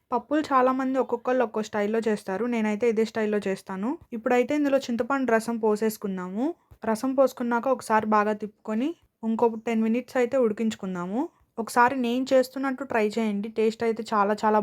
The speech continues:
బాగుంటుంది. పప్పు అంటే నాకైతే చాలా చాలా ఇష్టం, అందులోనూ టొమాటో పప్పు అంటే ఇంకా ఇష్టం. ఇప్పుడైతే పప్పుని స్టవ్ మీద నుంచి తీసేసుకుందాము. తీసేసుకొని ఇందులో కారం వేసుకుందాము సరిపడా. దీన్నైతే ఇప్పుడు బాగా మిక్స్ చేసుకుందాము.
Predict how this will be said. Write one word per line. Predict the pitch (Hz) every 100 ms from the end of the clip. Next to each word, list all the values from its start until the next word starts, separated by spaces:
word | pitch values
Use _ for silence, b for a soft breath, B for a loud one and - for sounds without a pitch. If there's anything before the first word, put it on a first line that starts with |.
| 202
బాగుంటుంది. | 190 196 185 175 196 311 _ _ _ _ 226
పప్పు | 214 247
అంటే | 254 277 254
నాకైతే | 226 226 226 247 247
చాలా | 208 220 226
చాలా | 226 220 214 208
ఇష్టం, | - 185 269 - 214
అందులోనూ | 214 233 247 262 254
టొమాటో | 220 226 247
పప్పు | 233 226 220
అంటే | 226 220
ఇంకా | 202 214 202
ఇష్టం. | - 180 226 - 226
ఇప్పుడైతే | 247 240 240 285
పప్పుని | 254 277 294
స్టవ్ | - 220 233
మీద | 254 262
నుంచి | 240 254
తీసేసుకుందాము. | 233 226 233 - 196 175 180 262 349 -
తీసేసుకొని | 247 269 262 277 285
ఇందులో | 254 262 247
కారం | 214 233 233
వేసుకుందాము | 208 - 196 185 185 240 262
సరిపడా. | 202 196 185 190 311 _ _ _ 226
దీన్నైతే | 240 233 226 269
ఇప్పుడు | 240 220
బాగా | 208 208 233
మిక్స్ | 214 -
చేసుకుందాము. | 226 220 202 190 185 196